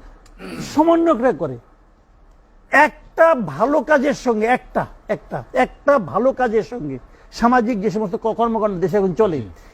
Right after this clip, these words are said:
এক সামাজিকভাবে একটা ভালো কাজের সঙ্গে তাদের একজন লোকের নাম আপনি দেখান তো রে ভাই, ওই ধমক আর হুঙ্কার দেওয়া ছাড়া। দেখান তো আপনি আমাকে।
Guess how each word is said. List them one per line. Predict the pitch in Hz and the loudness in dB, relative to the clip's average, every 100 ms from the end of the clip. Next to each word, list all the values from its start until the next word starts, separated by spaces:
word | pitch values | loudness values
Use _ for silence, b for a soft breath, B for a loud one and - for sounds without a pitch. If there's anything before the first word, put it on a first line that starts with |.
| b | b
এক | - 233 | -2 -2
সামাজিকভাবে | - 269 294 254 226 254 262 | 0 2 2 0 -2 -2 2
একটা | 285 - - 330 | 2 2 2 2
ভালো | 214 277 269 | 2 0 0
কাজের | 269 254 | 0 -2
সঙ্গে | - 233 226 220 B B | -2 -4 -2 -2 B B
তাদের | - 269 | 2 4
একজন | 294 226 208 294 | 4 2 0 2
লোকের | 285 247 | 2 2
নাম | 262 247 247 | 2 2 2
আপনি | 240 214 | 0 0
দেখান | 190 202 233 | -2 -2 -2
তো | 208 | 0
রে | 240 | 2
ভাই, | 208 208 226 - _ _ _ _ _ | 2 2 -2 -6 _ _ _ _ _
ওই | 226 202 | 2 2
ধমক | 147 233 269 226 | 2 4 4 4
আর | 254 | 2
হুঙ্কার | 170 240 254 254 | 2 0 2 2
দেওয়া | 202 233 | 2 0
ছাড়া। | - 214 208 - _ _ _ _ _ _ _ - | 0 -2 -2 -12 _ _ _ _ _ _ _ -6
দেখান | 175 233 247 262 | 2 2 0 -10
তো | 254 | -8
আপনি | 233 233 | -6 -4
আমাকে। | 202 170 | -6 -6